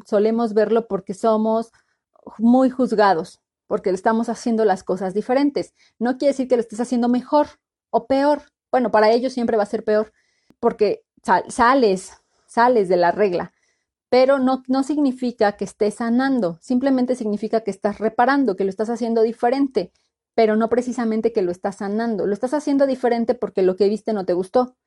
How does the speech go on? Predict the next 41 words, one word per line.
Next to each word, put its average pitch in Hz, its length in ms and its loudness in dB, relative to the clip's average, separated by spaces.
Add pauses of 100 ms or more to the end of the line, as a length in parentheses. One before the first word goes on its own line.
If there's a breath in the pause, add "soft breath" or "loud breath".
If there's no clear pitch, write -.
(160)
Y 214 60 -6
entonces 220 360 0
dices, 247 320 -4
"Esto 226 200 -6
no 226 80 -4
me 226 140 -4
conviene, 233 380 0
lo - 120 2
voy 175 100 2
a 180 60 4
hacer 180 240 -6
diferente", 240 680 -2
pero 180 160 -2
lo 180 140 0
dice 208 260 -2
el 196 140 0
ego, 196 400 0
y 175 120 -4
el 170 160 0
ego 214 440 2 (280 soft breath)
siempre 220 360 -2
lo 220 100 2
va 190 100 4
a - 20 -4
ejecutar 185 540 -4
desde, 180 440 -4
desde 170 300 -4
la 165 180 -4
parte 190 540 -4 (260 soft breath)
del 190 240 0
control, 220 500 0
la 196 100 0
manipulación, 202 880 -4
y 202 100 -8
siempre 202 380 -6
nos 202 200 -6
va 175 60 0
a 175 40 -6
llevar 175 300 -4
al 180 100 -4
sufrimiento. - 500 -18